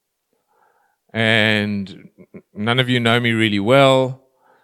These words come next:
You come and visit me and you know that I'm a married man, married to a lovely lady called Estelle. And you visit me in my home,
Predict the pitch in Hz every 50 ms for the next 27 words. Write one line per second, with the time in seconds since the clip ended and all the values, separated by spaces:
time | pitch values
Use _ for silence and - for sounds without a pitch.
0 | _ _ _ - 104 - - 202 233 233 165 156 156 135 - - 143 143 143 135
1 | 135 151 156 180 208 208 190 180 165 180 202 226 208 190 185 190 208 202 180 151
2 | 160 156 147 131 139 147 143 147 147 147 147 143 135 135 147 143 135 139 135 113
3 | 95 87 78 _ 95 104 _ _ _ _ - - 107 110 110 113 110 - 120 107
4 | 104 110 120 120 123 120 110 107 113 110 113 107 - - 104 90 87 87 - -
5 | - 175 196 214 214 220 220 _ _ _ _ _ _ _ _ _ _ _ _ _
6 | _ _ _ _ _ _ _ - - 160 170 175 190 214 185 220 247 269 285 -
7 | 285 269 262 262 247 226 214 185 165 151 117 107 98 98 123 185 247